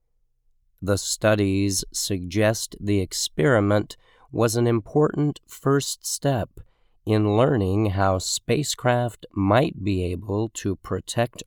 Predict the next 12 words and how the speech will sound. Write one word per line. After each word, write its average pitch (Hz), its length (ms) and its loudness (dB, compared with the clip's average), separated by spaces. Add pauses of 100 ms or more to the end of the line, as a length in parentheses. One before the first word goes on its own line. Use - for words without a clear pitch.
(120)
Earth 120 520 -2 (340)
from - 300 -2
asteroids 120 1040 2 (400)
or 127 320 4
other 120 360 2
space - 560 -4
objects 92 840 -4 (340)
that 92 220 -4
might 107 400 0
threaten 95 540 0
the 104 100 0
planet. 107 720 -4